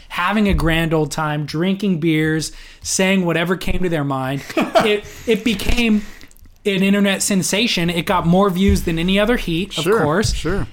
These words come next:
Speaker 1: And people were watching it repeatedly. Like, people said, like, "Hey, I've watched this heat five times 'cause it's so hilarious." Well, the powers that be took down this, only this one heat. They took it off the website,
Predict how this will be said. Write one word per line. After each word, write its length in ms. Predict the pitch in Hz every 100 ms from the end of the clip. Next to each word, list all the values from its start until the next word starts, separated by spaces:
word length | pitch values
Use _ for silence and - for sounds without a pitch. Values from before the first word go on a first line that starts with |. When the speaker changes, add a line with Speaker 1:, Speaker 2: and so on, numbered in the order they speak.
| -
Speaker 1:
And 400 | 190 185 180 170 - -
people 280 | 220 202 208
were 160 | 185
watching 440 | 151 165 170 175 196
it 120 | 156
repeatedly. 500 | 151 - 233 151 147
Like, 260 | 147 139 -
people 280 | 208 196 151
said, 280 | - 196 165
like, 160 | 160
"Hey, 100 | 185
I've 120 | 170 147
watched 240 | 165 -
this 140 | 160
heat 160 | - 156
five 280 | - 147 143
times 300 | - 147 127
'cause 180 | - 127
it's 120 | 123
so 280 | - 135 131
hilarious." 640 | 160 123 127 147 190 226 - - - -
Well, 360 | 175 160 156 - - - - - -
the 80 | 151
powers 460 | 175 180 180 151 -
that 300 | 160 143 131
be 340 | 185 214 175 - -
took 420 | - 196 - 151
down 580 | 156 170 202 117 113 113 -
this, 340 | 143 175 165 - - - -
only 320 | 185 220 220
this 300 | 185 185 -
one 240 | 170 160
heat. 320 | 131 190 135
They 100 | -
took 260 | 127 - 220
it 60 | 208
off 200 | 185 -
the 60 | 156
website, 540 | 143 139 - 139 143